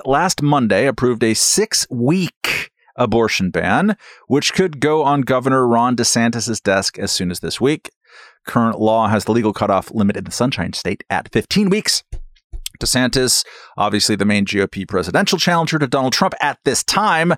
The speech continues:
has said previously that he backs a six-week ban. Catherine, relieve us from the mansplaining. What do you make of this mess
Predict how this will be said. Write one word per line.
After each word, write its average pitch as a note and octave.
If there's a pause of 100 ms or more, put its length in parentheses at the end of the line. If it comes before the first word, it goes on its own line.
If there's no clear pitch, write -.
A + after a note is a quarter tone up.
(360)
has C3
said C#3
previously A#2
that G#2+
he C3+
backs G2+
a A#2
six-week - (200)
ban. G2+ (140)
Catherine, F#3+
relieve D#3+
us F#3+
from D#3
the D3
mansplaining. F3+ (580)
What B2+
do D3
you C#3+
make A2+
of G2
this G#2+
mess G2+